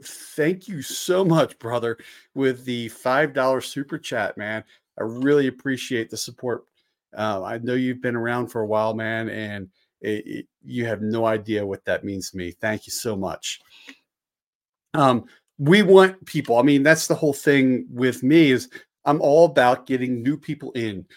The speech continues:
I'm all get, about getting new people into shooting. I'm all about getting new people into working on their guns 'cause what I like to do. Um, we want people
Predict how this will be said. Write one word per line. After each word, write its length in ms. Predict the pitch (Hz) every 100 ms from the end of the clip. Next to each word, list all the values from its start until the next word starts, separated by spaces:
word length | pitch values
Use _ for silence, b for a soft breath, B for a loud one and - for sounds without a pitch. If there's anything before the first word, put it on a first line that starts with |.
| b _
I'm 60 | 131
all 200 | 175 190
get, 280 | 156 156 -
about 440 | 131 135 - -
getting 280 | 139 131 120
new 100 | 127
people 300 | 127 123 120
into 80 | 101
shooting. 380 | - 180 117 95
I'm 120 | 147
all 180 | 180 185
about 260 | 170 156
getting 240 | - 151 135
new 140 | 135
people 340 | 160 160 156 139
into 280 | 143 - 143 117
working 360 | 147 170 175
on 80 | 160
their 80 | 139
guns 260 | 127 139 104
'cause 240 | 117 -
what 120 | 120
I 100 | 147
like 220 | 175 107
to 80 | -
do. 280 | 92 95 85 _ _ _ _ _
Um, 480 | - 165 143 127 120
we 260 | 135 131 139
want 360 | 120 117 - -
people 380 | 120 - 104